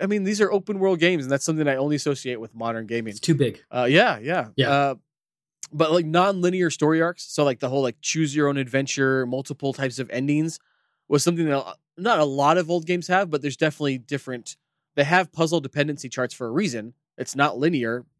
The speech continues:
Speaker 2: Yeah.
Speaker 1: Characters can choose what they wanna do, and circumstances change. The logic of the game changes depending on what the character does and how they solve a problem. And that stuff, like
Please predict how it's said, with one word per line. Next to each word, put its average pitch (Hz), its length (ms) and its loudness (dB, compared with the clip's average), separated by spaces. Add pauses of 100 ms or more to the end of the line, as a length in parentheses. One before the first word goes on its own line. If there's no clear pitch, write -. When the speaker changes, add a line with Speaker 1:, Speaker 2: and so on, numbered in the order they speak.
Speaker 2:
Yeah. 123 120 -8
Speaker 1:
Characters 143 360 -2
can 123 160 -10
choose 143 400 0
what 127 240 -4
they 139 80 -2
wanna 131 220 -2
do, 131 260 -2
and 117 160 -8 (540)
circumstances 143 760 -4
change. 135 360 -4
The 131 80 -6
logic 123 340 -2
of 123 80 -16
the 117 80 -10
game 117 200 -8
changes 120 340 -8
depending 117 280 -8
on 113 60 -8
what 117 120 -8
the 123 80 -12
character 117 340 -10
does 113 300 -6
and 107 80 -18
how 110 120 -8
they 113 100 -8
solve 110 240 -10
a 104 40 -16
problem. 110 340 -8
And 110 140 -8 (480)
that 135 160 0
stuff, - 280 0
like 120 140 -2